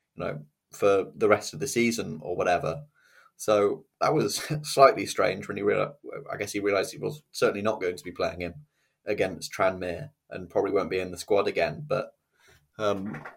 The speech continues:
he's, <laughs> he then went back to the sort of, um, the, the logistics of him not being in the squad were based on the fact that, um, he felt that Lavinia could have come in and play as a, as a outside centre back in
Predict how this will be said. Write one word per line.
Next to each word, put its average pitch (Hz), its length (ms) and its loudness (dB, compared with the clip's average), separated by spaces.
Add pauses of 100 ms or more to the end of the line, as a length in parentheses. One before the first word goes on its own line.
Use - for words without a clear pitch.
(140)
he's, 98 420 -6
<laughs> - 100 -12
he 113 200 2
then 117 460 2
went 104 180 0
back 107 220 2
to - 100 -4
the 101 80 2
sort 101 200 -2
of, 98 140 -2 (680)
um, 98 340 -4
the, 107 280 -2
the 117 120 2
logistics 120 420 2
of 98 80 -4
him 104 160 0
not 113 220 2
being 104 160 4
in 98 80 -2
the 95 80 -4
squad 98 260 2
were - 60 -10
based 101 300 2
on 95 80 -6
the 95 80 -8
fact 95 280 0
that, 92 180 0 (720)
um, 87 220 -8
he 104 120 -8
felt 104 280 6
that 98 200 2 (140)
Lavinia 107 460 4
could 110 240 2
have 104 120 2
come 101 240 0
in 95 80 -4
and 92 160 -8
play 95 240 4
as 95 140 0
a, 90 100 0 (180)
as 98 140 -2
a 92 140 2 (200)
outside 90 560 -4
centre 90 300 -4
back 92 240 -4
in 95 300 -6